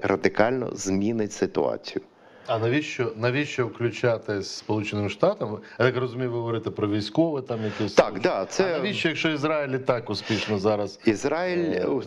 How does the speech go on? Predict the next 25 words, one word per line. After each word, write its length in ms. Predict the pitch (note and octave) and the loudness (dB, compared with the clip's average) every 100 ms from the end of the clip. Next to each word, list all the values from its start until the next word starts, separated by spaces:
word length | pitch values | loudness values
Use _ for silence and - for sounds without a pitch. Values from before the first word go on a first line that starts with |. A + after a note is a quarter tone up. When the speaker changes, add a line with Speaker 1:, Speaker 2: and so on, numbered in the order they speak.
| - | 0
Speaker 1:
е... 320 | C#3 A#2+ B2+ - | 0 0 -2 0
ізраїль 360 | A2+ D#3 F3+ | 0 2 0
Speaker 2:
перемагає 560 | D3 D3 D3 D3 C3+ A2 | -2 0 0 0 0 0
Speaker 1:
ус-, 80 | G2+ | 2
Speaker 2:
фактично? 240 | - G2+ | 0 2
Speaker 1:
Ізраїль 320 | C#3 F#3+ F3+ - | 0 0 -2 0
успішний, 1120 | C#3 C3 - - F3+ F#3+ - D3+ D3+ C#3 - - | -2 -2 -4 0 0 0 -2 0 0 -4 -2 0
е, 300 | B2 A#2+ A#2 | 2 2 0
в, 380 | G#2 - C3+ A#2 | -2 0 0 0
в 100 | - | 0
тій 260 | - C3 | 0 2
мірі, 560 | A#2 B2+ F3+ D#3 C#3 B2 | 2 0 0 0 0 0
в 60 | G2 | 0
якій 480 | A2 A2 C3+ C3 | -2 0 0 0
він 220 | G#2+ G#2 G2 | 0 0 2
може, 380 | A2 F#2 G2 - - - - - | 0 0 -2 -4 -10 -12 -8 6
а, 520 | G#2 G2 F#2+ F2+ E2 - - G2 F#2+ F#2+ F#2+ | 6 6 2 0 0 -2 0 0 0 0 0
е, 40 | G#2 G2+ | -2 2
дістати 760 | G2 G#2 - G#2+ F2 - - - - _ _ _ _ _ | 4 4 2 0 0 -2 -6 -6 -20 _ _ _ _ _
частину, 760 | G2 F2 - F2+ D2+ D#2 - - | 6 6 2 0 -2 -2 -2 -4
о, 400 | G#2 F2 D#2 D2 - - - - - | 0 2 2 0 -4 -12 -12 -10 2
іранських, 1040 | - G#2 - G#2+ F2+ E2+ - - D#2+ - | 4 4 0 -2 -4 -6 -2 -2 0 2
е, 40 | G2+ E2+ E2+ F2 - - G2+ F#2 | 2 2 -2 -2 -2 0 2 2
військових 500 | - - D#2+ D#2 F#2 | 2 0 0 0 2
можливостей, 720 | F#2+ D#3+ C4+ - - B2 | 2 2 0 -2 0 0